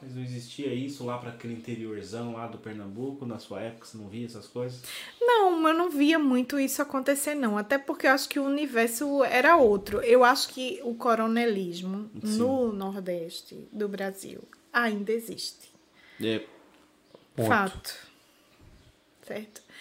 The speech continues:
Speaker 2: Existe em vários sentidos e principalmente na política.
Speaker 1: Sim, hoje em dia é muito mais
Speaker 2: É.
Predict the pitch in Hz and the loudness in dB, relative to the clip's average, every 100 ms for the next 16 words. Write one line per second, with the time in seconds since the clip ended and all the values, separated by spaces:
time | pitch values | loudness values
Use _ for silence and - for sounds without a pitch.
0 | - - - 233 220 220 277 302 311 294 | -18 -12 4 4 4 2 2 2 -2 -2
1 | 277 226 233 247 302 311 - 302 285 254 | -2 4 8 8 6 0 0 -6 -4 -4
2 | 233 247 233 269 269 302 320 294 262 233 | -4 -4 -4 -2 -2 -2 -2 0 0 0
3 | 233 240 233 269 220 175 - - 175 175 | -4 -6 -8 -6 -4 -6 -10 -14 -14 -16
4 | _ - 113 110 110 127 123 165 175 156 | _ -8 -4 -2 -2 -2 -4 -4 -6 -8
5 | 123 110 107 - | -8 -8 -10 -14